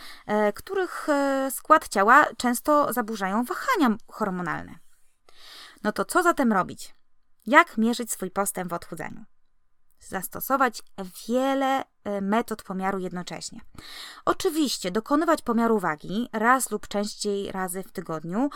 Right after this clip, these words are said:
to już zależy od ciebie, ale zachowując przy tym swego rodzaju dystans do jej wskazówek. Pamiętaj, że ona może być bardzo nieadekwatna,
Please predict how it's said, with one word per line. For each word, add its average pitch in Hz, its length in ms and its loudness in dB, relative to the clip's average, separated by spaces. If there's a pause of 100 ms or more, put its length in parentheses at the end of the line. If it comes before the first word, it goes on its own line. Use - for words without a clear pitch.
(280)
to - 80 2
już 233 160 6
zależy 220 320 4
od - 120 -8
ciebie, 196 400 0 (400)
ale 214 220 2
zachowując 240 640 -2
przy - 200 -10
tym 233 160 -4
swego 226 320 -4
rodzaju 220 460 -2
dystans 208 600 0
do 175 120 -4
jej 160 140 -12
wskazówek. - 680 -12 (480)
Pamiętaj, 226 600 2
że 180 160 -4
ona 220 220 0
może 208 280 -2
być 202 240 -8
bardzo 254 420 4
nieadekwatna, 220 880 0